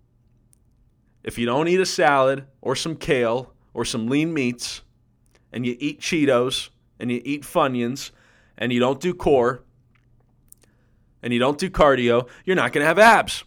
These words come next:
Or at least you're not gonna have visible abs. But you can't be upset about that. That's okay if that's not your goal.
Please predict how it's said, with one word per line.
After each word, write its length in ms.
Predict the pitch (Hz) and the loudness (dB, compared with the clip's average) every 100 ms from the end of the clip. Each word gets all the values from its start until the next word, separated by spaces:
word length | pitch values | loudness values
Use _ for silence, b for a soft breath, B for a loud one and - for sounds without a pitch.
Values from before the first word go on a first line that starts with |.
| _ _ _ _ _ _ _ _ | _ _ _ _ _ _ _ _
Or 80 | - | -2
at 60 | 143 | -2
least 180 | 139 160 | 0 0
you're 100 | 170 | 0
not 120 | 151 | 2
gonna 140 | 175 | 2
have 100 | 139 | 2
visible 480 | 120 196 170 143 127 | 4 4 6 6 8
abs. 380 | 131 143 - - _ _ _ _ _ _ _ _ _ _ _ _ _ _ _ _ _ _ - | 8 6 0 -14 _ _ _ _ _ _ _ _ _ _ _ _ _ _ _ _ _ _ -2
But 180 | 156 160 | -2 -2
you 40 | |
can't 280 | - 185 175 | 0 2 2
be 120 | 156 | 2
upset 380 | 123 - 190 220 | 2 2 4 4
about 260 | 143 123 | 4 2
that. 140 | 110 107 | 2 -2
That's 200 | 175 180 | 0 0
okay 280 | 151 202 214 | -2 2 2
if 100 | 208 | 2
that's 220 | 147 156 | -4 -2
not 220 | 143 127 | -4 -4
your 80 | 107 | -2
goal. 400 | 143 196 143 | 4 4 2